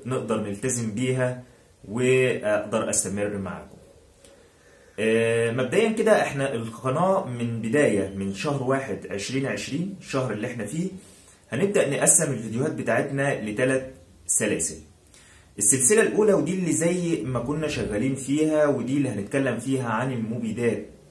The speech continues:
بالصوت بنفس الطريقة اللي كنا بنتكلم فيها، وفيديوهات المكافحة، آه، المتخصصة عن مكافحة الحشائش أو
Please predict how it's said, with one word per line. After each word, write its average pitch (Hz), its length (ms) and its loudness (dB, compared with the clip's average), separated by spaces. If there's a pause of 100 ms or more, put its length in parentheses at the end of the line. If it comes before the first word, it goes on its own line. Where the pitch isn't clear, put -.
(220)
بالصوت 120 760 -2
بنفس 123 280 -2
الطريقة 127 300 -4
اللي 107 120 -2
كنا 101 180 -6
بنتكلم 113 500 -4
فيها، 151 400 0
وفيديوهات 117 1080 0
المكافحة، 107 680 -6 (280)
آه، 120 320 -2
المتخصصة 113 720 -4
عن 104 280 -4
مكافحة 113 380 -8
الحشائش 101 640 -4
أو 95 100 -4